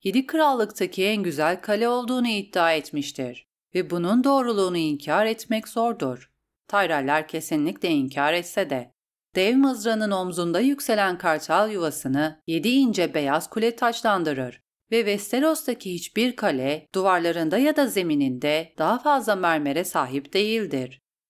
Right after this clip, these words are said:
Yine de Aaron'lar ve vadinin adamları size Kartal Yuvası'nın zapt edilemez olduğunu söyleyecektir.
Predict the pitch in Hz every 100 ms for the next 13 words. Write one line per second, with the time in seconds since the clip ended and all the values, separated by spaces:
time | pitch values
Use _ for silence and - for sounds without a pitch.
0 | _ - 233 196 143 147 151 170 - 214
1 | 302 320 285 240 202 180 170 160 151 185
2 | 269 254 233 165 135 127 139 156 - -
3 | 180 170 175 170 165 180 214 196 156 139
4 | 143 151 160 196 220 214 240 254 262 269
5 | 254 247 220 208 190 170 156 139 143 139
6 | 127 120